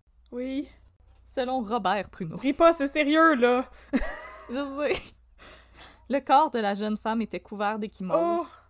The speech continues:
Speaker 2: de la tête aux pieds. Paniqué, Pruneau aurait ordonné à Demers d'amener la jeune femme à l'hôpital le plus rapidement possible. Plutôt calme, Demers aurait demandé à Pruneau de lui prêter des vêtements parce que les siens étaient couverts de sang. Après que Pruneau lui eut remis des,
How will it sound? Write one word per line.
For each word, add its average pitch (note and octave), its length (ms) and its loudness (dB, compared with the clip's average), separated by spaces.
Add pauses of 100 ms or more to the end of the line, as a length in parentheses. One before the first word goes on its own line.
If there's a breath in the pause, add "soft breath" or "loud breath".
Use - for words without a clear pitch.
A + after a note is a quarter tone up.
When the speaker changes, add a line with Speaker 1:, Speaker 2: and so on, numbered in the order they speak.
Speaker 2:
de G3 100 -8
la F#3 140 -6
tête A3+ 260 -8
aux F#3+ 60 -6
pieds. - 220 -20 (560)
Paniqué, A#3+ 600 -2 (160)
Pruneau A3+ 420 0
aurait F#3+ 280 -4
ordonné A3 480 -4
à E3 60 -6
Demers F3+ 340 -6 (100)
d'amener G#3+ 260 -4
la A3+ 120 -4
jeune F#3 260 -8
femme G3+ 400 -4
à G3+ 100 -6
l'hôpital G#3+ 460 -4
le D#3+ 80 -6
plus - 180 -6
rapidement G3+ 520 -4
possible. - 360 -16 (840)
Plutôt D4 280 -4
calme, G3+ 480 -4 (220)
Demers A3 300 -2 (100)
aurait F3+ 180 -4
demandé A3+ 360 -4
à A#3 60 -4
Pruneau A3+ 360 -6
de A#3 80 -6
lui G3 120 -8
prêter G#3+ 360 -10
des A3 120 -8
vêtements F#3 460 -10 (240)
parce - 160 -8
que - 80 -10
les F#3 120 -6
siens B3 200 -4
étaient B3 160 -4
couverts G#3+ 440 -4
de E3+ 100 -10
sang. - 260 -16 (460)
Après A#3+ 260 -6
que - 140 -6
Pruneau A3 420 -4
lui G3 180 -4
eut F#3+ 60 -6
remis F#3+ 300 -8
des, E3+ 240 -6